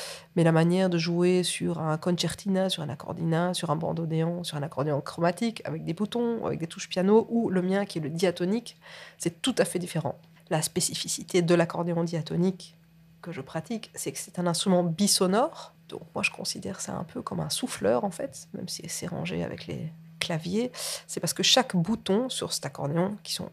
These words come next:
assez petits, a deux sons. Quand on tire, il y a un son.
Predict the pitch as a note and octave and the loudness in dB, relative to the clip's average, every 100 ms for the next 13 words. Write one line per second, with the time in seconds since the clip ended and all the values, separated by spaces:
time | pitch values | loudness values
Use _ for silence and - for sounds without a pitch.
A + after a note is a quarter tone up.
0 | - D#3+ - - E3+ - B3+ C4+ E3 E3 | -4 -4 -4 -6 -8 -2 -2 2 2 4
1 | A#3 B3 - F3+ F#3+ - F3+ - F#3 - | 4 4 2 -2 -6 -10 -14 -12 -14 -8
2 | A3 A3 A#3+ - F#3 F3 F3 E3 A#3 A#3+ | -6 -4 -6 -6 -2 -2 -2 -4 -4 -4